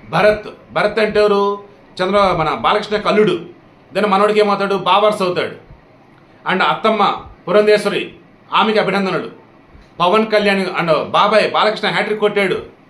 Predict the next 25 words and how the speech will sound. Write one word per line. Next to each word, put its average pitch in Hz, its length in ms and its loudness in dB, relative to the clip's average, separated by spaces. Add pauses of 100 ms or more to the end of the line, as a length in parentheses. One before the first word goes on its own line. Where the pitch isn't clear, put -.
(100)
సూపర్, 202 340 2
కంగ్రాట్స్. 190 540 -2 (760)
And 175 140 -2
అద్భుతమైన 180 1040 2
విజయం 190 220 0
సాధించినటువంటి 196 400 -4
పవన్ 190 300 -4
కళ్యాణ్ 185 220 -4
గారికి 170 200 -4
కూడా 175 340 0
నా 165 120 0
అభినందనలు. 165 580 0 (500)
ఎవరిదంతా? 226 580 2
జూనియర్ 247 280 0
ఎన్టీఆర్. 233 460 2 (640)
అరే 196 200 2
నాయన, 208 280 2
ఏడు 202 380 2
ఎట్టున్నాడు 208 440 0
రైనా, 220 260 4
ఏమైపోయాడు 214 460 0
రైనా 220 140 0
అనుకుంటా 214 340 0
ఉన్నాం 220 240 2
మనం. 214 300 0